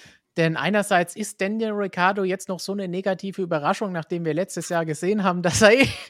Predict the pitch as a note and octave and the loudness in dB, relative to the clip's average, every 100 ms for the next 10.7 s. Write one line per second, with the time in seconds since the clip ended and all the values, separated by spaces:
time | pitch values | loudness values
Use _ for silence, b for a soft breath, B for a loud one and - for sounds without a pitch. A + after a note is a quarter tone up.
0 | B B B F3+ E3 E3+ G#3+ C4 - - | B B B 4 4 4 2 0 -4 -4
1 | G3 F#3+ G#3+ - D#3+ C3 B2 - E3 D#3+ | -2 -2 -4 -4 -6 -6 -8 -4 -2 0
2 | E3 D3+ C3+ C#3+ F#3 D#3 E3 D3+ C3+ D#3+ | 0 0 0 4 4 0 -6 -4 -6 -6
3 | F3 D#3+ D3+ D3+ D#3+ C#3+ C3 D3 - G#3+ | -6 -6 -8 -8 -8 -4 -2 -2 -6 -8
4 | F#3+ F#3+ F3+ G3 G3 F#3 E3+ D3+ F3 F3+ | -6 -6 -6 -8 -8 -4 -2 -2 -4 -4
5 | D#3 D3+ D3 D3 C#3+ - D#3 D3+ C#3 D3 | -4 0 0 0 -4 -4 -4 -4 0 -2
6 | - E3 D#3 - C#3+ B2+ D3 - - D3 | -2 -8 -8 -6 -6 -4 -6 -10 -16 -16
7 | D3 D3 D#3+ C#3+ B2 E3 - - E3 E3+ | -10 -10 -8 -8 -6 -8 -10 0 0 0
8 | D#3 D3 D3+ D3 D3+ D3 C3+ C#3 C#3 C3+ | -4 -6 -6 -8 -8 -8 -4 -4 -4 -6
9 | D#3+ - D#3+ D#3 D3 C#3 - D3+ D3 D#3 | -6 -6 -8 -8 -6 -6 -4 -6 -4 -4
10 | D#3+ D3 C#3+ F3+ - F3 E3+ | -6 -8 -4 -4 -2 -4 -4